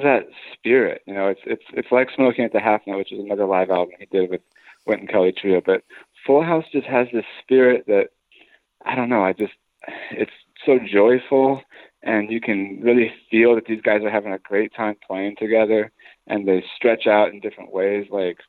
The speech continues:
they play different sort of straight grooves,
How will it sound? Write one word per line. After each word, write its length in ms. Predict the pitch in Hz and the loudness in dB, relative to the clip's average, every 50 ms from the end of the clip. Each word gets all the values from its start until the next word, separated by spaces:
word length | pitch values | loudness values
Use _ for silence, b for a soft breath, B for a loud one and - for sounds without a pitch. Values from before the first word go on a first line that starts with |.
| _ _ _ _ _ _ _ _ _ _ _ _ - _ - | _ _ _ _ _ _ _ _ _ _ _ _ -20 _ -6
they 140 | 101 95 98 | -4 -4 -4
play 640 | - - - 113 104 98 95 95 92 95 92 92 - B B B B B B B B | -6 -6 -2 0 2 4 4 4 2 2 0 -2 -6 B B B B B B B B
different 380 | 120 113 - - 110 104 104 - - | -2 -2 0 -2 -4 -6 -6 -4 -2
sort 140 | 117 104 98 | 0 0 0
of 80 | 92 - - - | -2 -4 -8 -10
straight 340 | - - 107 101 104 90 - - | -4 0 2 2 2 0 -2 -2
grooves, 440 | 104 104 104 107 107 110 110 120 | 0 2 2 2 2 0 -4 -10